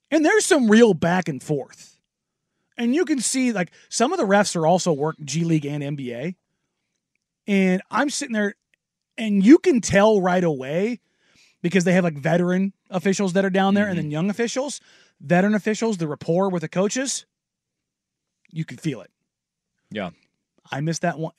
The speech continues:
Speaker 1: You know, for those that don't know, refs will come over and apologize for getting a call wrong mid-game. I missed that. That's on me.
Speaker 2: They
Speaker 1: My
Speaker 2: are
Speaker 1: bad.
Speaker 2: professionals.
Speaker 1: They are professionals. But you will also see these young refs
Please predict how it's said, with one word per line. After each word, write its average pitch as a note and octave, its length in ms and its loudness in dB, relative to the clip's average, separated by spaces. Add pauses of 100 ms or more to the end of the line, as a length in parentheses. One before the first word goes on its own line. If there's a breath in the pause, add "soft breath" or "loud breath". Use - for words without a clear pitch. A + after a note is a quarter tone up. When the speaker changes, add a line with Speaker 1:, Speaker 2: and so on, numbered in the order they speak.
(160)
Speaker 1:
You D#3 100 -12
know, B2+ 200 -14 (380)
for A#3+ 80 -2
those F#4+ 180 4
that C4+ 80 -4
don't G3+ 180 0
know, D#3 260 -6 (200)
refs C#4+ 280 -6
will A#3 80 -2
come E3 180 -6
over A#2 180 -8
and G2+ 80 -16
apologize - 560 -20 (160)
for E3 100 -4
getting C3 200 -6
a A#2 40 -14
call C3 180 -10
wrong G2+ 220 -16
mid-game. F2+ 320 -20 (760 soft breath)
I D#3 120 -4
missed D3 240 -6
that. D#3 240 -4
That's - 180 -20
on F#2+ 160 -14
me. A#2 240 -8
Speaker 2:
They G#2 160 -6
Speaker 1:
My A2 80 -2
Speaker 2:
are - 20 -4
Speaker 1:
bad. G#2+ 80 -8
Speaker 2:
professionals. A2 640 -8
Speaker 1:
They D#3+ 120 -2
are D3+ 60 -4
professionals. - 680 -12 (420 soft breath)
But E3 180 -6
you E3 80 -2
will D3 80 -4
also G#3+ 360 2
see G#3 160 -2
these D3+ 280 -6
young F#3+ 200 0
refs F3+ 400 -4